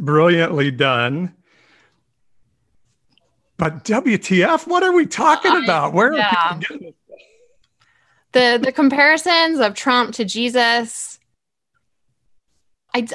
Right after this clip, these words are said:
Speaker 2: I don't get it. Like, it is so obviously sacrilegious, blasphemous. Like, what? And Trump, he's, ugh,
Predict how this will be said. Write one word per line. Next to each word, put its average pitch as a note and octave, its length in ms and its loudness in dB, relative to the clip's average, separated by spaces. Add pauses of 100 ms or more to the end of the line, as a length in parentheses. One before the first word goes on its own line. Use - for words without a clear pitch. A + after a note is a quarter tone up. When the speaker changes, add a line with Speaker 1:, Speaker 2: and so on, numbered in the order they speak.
Speaker 2:
I C4 100 -4
don't B3+ 420 0
get G3 200 -2
it. D#2 200 -10 (240)
Like, C4 240 0
it D4 80 2
is D4 180 -2
so D4 360 2
obviously G#3+ 1120 0 (640)
sacrilegious, A#3 1300 0
blasphemous. G#3+ 1200 -2 (500)
Like, E3+ 160 -20
what? G#3+ 420 -2
And D4 160 4
Trump, F#4+ 480 2 (720)
he's, - 400 0 (100)
ugh, G#3+ 220 -2